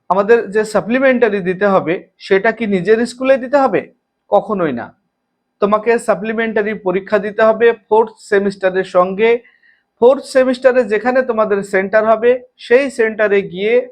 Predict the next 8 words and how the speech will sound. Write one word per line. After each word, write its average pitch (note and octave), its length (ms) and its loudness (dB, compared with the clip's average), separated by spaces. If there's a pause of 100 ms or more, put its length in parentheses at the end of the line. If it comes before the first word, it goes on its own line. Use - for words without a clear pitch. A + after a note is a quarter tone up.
(160)
তোমাকে F3+ 300 -4
সাপ্লিমেন্টারি F#3+ 640 -2
পরীক্ষা G3 360 -2
দিতে G#3 220 -2
হবে। A3 260 4 (580)
তবে F3 200 0
ফোর্থ B3 300 2
সেমিস্টারের A3 640 0